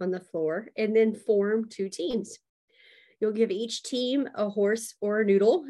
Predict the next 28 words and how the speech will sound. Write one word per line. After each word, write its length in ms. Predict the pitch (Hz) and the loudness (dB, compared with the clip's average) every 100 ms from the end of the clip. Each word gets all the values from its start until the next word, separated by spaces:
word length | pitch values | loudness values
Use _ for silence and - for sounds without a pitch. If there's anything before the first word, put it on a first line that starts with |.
| 269 | -6
and 380 | 220 214 214 214 | -2 0 0 0
invite 500 | 214 202 214 226 226 | -2 -2 0 2 0
a 60 | 233 | -2
kid 540 | 226 - 196 196 214 | -6 -2 0 -2 -4
from 160 | - 220 | -6 -4
the, 80 | 233 | -4
each 300 | 202 208 - | -6 -10 -10
team 540 | - 185 170 175 220 - - | -2 0 0 -2 -4 -8 -8
to 340 | - 190 202 | -2 0 0
travel 480 | 202 - 165 165 196 | -4 -4 -2 -2 -4
to 160 | 202 226 | -6 -6
Jerusalem. 640 | 247 277 359 175 165 190 _ _ _ _ _ _ | -2 -2 -2 -4 -6 -8 _ _ _ _ _ _
The 100 | 240 | -2
first 380 | 226 240 262 269 | 2 2 2 0
kid 240 | - 247 233 | -2 0 0
to 80 | |
cross 340 | 240 208 190 226 | -4 -4 -4 -6
the 140 | 277 | -4
finish 340 | 269 226 220 214 | 2 4 2 -2
line 400 | 196 185 185 208 | -4 -4 -4 -4
will 120 | 196 185 | -4 -2
answer 360 | 190 196 226 | -2 0 4
a 140 | 233 240 | 4 4
review 260 | 220 190 | 0 -4
question 680 | 180 180 151 - 180 185 220 | -6 -8 -8 -8 -6 -6 -8
or 320 | - 208 220 226 | -2 2 2 2
say 360 | 226 180 185 | 0 -2 -2
this 260 | 175 175 | -4 -8